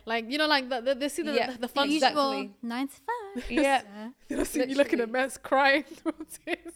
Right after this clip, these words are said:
Speaker 2: That's what I mean. I feel like if people were to post that, and I think that's, that's the problem with
Speaker 1: Nah.
Speaker 2: social media, is, like, you're always posting, like,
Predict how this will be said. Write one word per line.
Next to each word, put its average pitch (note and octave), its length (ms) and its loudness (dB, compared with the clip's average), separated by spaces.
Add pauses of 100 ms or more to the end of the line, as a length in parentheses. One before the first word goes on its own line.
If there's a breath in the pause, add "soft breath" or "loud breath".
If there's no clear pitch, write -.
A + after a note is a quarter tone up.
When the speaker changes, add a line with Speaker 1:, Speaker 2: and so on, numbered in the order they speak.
Speaker 2:
That's C4+ 260 -4
what B3+ 140 -4
I A3+ 60 -4
mean. A#3 460 -6 (380 loud breath)
I A#3+ 80 0
feel C#4+ 100 -4
like C4 120 0
if B3+ 80 -8
people C4+ 160 -2
were B3+ 60 2
to B3+ 120 -6
post B3+ 420 -4
that, G3+ 80 -2
and A3 100 -4
I - 20 -6
think C4+ 120 -6
that's, C4+ 180 -8
that's B3 100 -4
the - 60 -16
problem A3 200 -6
with F#3 80 -10
Speaker 1:
Nah. F3 60 -16
Speaker 2:
social G#3+ 240 -6
media, G#3 160 -4
is, F#3+ 60 -6
like, G3 180 -6 (240 loud breath)
you're A3+ 120 0
always A#3+ 180 0
posting, A3+ 340 -6
like, - 180 -10